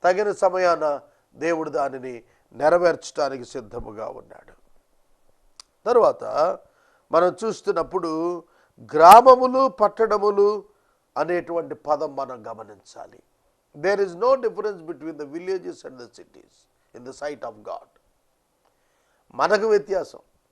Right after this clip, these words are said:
మనం గ్రామాలకు వెళ్ళాలంటే వెళ్ళాం. సిటీలో అలవాటు పడిపోయిన వాళ్ళు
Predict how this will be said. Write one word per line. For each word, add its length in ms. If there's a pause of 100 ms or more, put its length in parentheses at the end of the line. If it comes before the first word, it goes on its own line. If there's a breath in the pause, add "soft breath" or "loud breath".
(140)
మనం 340
గ్రామాలకు 560
వెళ్ళాలంటే 420
వెళ్ళాం. 240 (960)
సిటీలో 480
అలవాటు 380
పడిపోయిన 480
వాళ్ళు 800